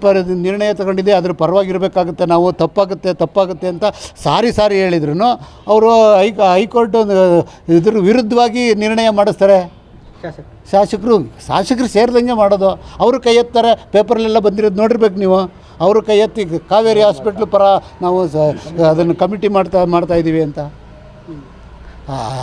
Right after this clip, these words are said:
Speaker 1: ಅಲ್ಲಿ ಶಾಸಕರು ಕೈ ಎತ್ತಿದ್ದಾರೆ, ಅದು ಫೋಟೋ ಪೇಪರಲ್ಲೆಲ್ಲ ಬಂದಿದೆ, ನನ್ನ ಹತ್ರ ವೀಡಿಯೋಸ್ ಎಲ್ಲ ಇದೆ, ಟೈಮ್ ಬಂದಾಗ ಅದನ್ನು ಎಲ್ಲ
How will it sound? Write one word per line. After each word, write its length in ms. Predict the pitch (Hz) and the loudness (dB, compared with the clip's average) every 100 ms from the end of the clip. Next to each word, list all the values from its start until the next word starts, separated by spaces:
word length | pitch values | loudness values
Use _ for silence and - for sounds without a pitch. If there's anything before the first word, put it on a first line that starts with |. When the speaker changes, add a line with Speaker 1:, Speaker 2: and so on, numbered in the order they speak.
| 113 | -4
Speaker 1:
ಅಲ್ಲಿ 160 | 151 233 151 | 0 0 2
ಶಾಸಕರು 420 | 160 214 220 285 247 | 0 0 -4 -2 0
ಕೈ 80 | 240 | -2
ಎತ್ತಿದ್ದಾರೆ, 380 | 247 240 220 190 - - - - 139 | -2 -4 -6 -6 -8 -14 -16 -16 -14
ಅದು 100 | 135 | -4
ಫೋಟೋ 220 | 208 233 202 | -2 0 0
ಪೇಪರಲ್ಲೆಲ್ಲ 480 | 202 220 220 214 220 190 | -2 -2 -4 -2 -2 -2
ಬಂದಿದೆ, 280 | 208 208 185 - - | -2 -2 -4 -4 -2
ನನ್ನ 160 | 180 190 | 0 2
ಹತ್ರ 140 | 196 185 | 2 2
ವೀಡಿಯೋಸ್ 340 | 226 233 226 220 | 2 2 0 0
ಎಲ್ಲ 100 | 208 196 | 0 2
ಇದೆ, 120 | 202 - - 180 | 0 -2 -8 0
ಟೈಮ್ 160 | 214 220 | 0 0
ಬಂದಾಗ 240 | 214 214 185 | -2 0 0
ಅದನ್ನು 180 | 208 220 | -2 -2
ಎಲ್ಲ 100 | 202 | -2